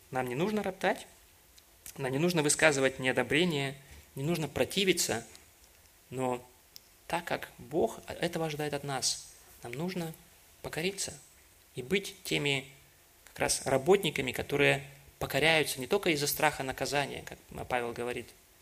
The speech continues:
но чтобы прославить этим Бога, чтобы этим, в этом, э, даже в этой ситуации или в этом, в этих отношениях, своим этим отношением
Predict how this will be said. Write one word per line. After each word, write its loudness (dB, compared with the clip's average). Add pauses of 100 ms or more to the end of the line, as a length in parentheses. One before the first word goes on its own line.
(640)
но -2 (400)
чтобы -4
прославить 4
этим -2
Бога, 0
чтобы -4
этим, 2
в 0
этом, 0 (340)
э, -6
даже 0
в 0
этой 4
ситуации 0
или 0
в 0
этом, 0
в 2
этих 0
отношениях, 2 (1120)
своим 4
этим -4
отношением -4